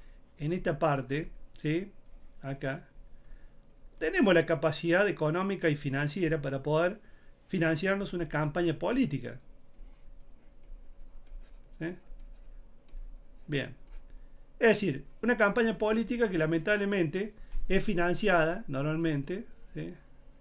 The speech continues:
por ciertos sectores, ¿sí?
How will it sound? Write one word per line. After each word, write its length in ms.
por 380
ciertos 680
sectores, 720
¿sí? 260